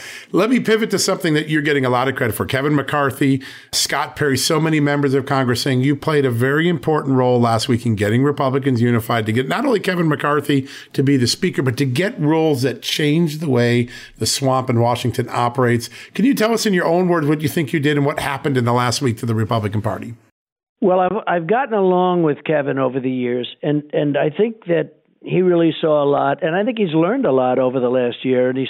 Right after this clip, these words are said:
Speaker 2: see-, I think he sees the kind of corrupt stuff. He watches, uh, Unselect Committee, the January sixth. I call it the Unselect Committee. I never got credit for that name, but that's okay. But it is an Unselect Committee. It's a bunch of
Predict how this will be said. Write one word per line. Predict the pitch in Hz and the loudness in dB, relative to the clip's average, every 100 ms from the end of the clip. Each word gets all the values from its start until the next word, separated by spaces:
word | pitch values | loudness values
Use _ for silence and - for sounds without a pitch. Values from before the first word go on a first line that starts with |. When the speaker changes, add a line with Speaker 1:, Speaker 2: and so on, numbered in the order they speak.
| - | -2
Speaker 2:
see-, | 151 143 | -2 0
I | 139 | -2
think | 165 214 | -2 -2
he | 156 | -4
sees | - 170 151 | 2 2 2
the | 135 | -2
kind | 160 151 | 0 0
of | 147 127 - - - _ | -2 -6 -20 -20 -20 _
corrupt | - 139 156 160 - | 0 2 2 0 -2
stuff. | 151 139 | -2 0
He | 139 | 0
watches, | 139 147 - 147 - - | 0 -2 -2 -2 -2 -2
uh, | 139 135 | 0 0
Unselect | 160 160 - 147 143 - - | 0 0 0 0 0 -6 -6
Committee, | - 131 139 143 | -4 0 0 0
the | 123 | -2
January | 117 139 139 139 131 127 131 _ - | 0 0 0 0 0 0 -4 _ -6
sixth. | 147 135 - | -4 -4 -4
I | 131 | -2
call | - 143 | 0 0
it | 139 | 0
the | 139 | 0
Unselect | 147 147 139 135 131 | 0 -2 -2 -2 -2
Committee. | 131 127 | -2 0
I | 131 | 0
never | 143 160 | 0 0
got | 151 139 - | 0 -2 0
credit | 139 131 | 0 0
for | 131 | -2
that | 120 120 | -2 -2
name, | 127 123 | -4 -2
but | 123 | -2
that's | 120 117 | -2 -2
okay. | 120 117 123 131 - - - - _ | -4 -2 -4 -4 -6 -16 -16 -18 _
But | 165 | 0
it | 175 | 2
is | 233 277 | 2 2
an | 180 | 0
Unselect | 139 127 - 120 120 | -2 -4 -4 -2 -4
Committee. | - 123 120 117 | -4 -4 -4 -2
It's | 131 120 | -4 -2
a | 127 | -6
bunch | - 156 175 | -4 -4 -2
of | 165 | -2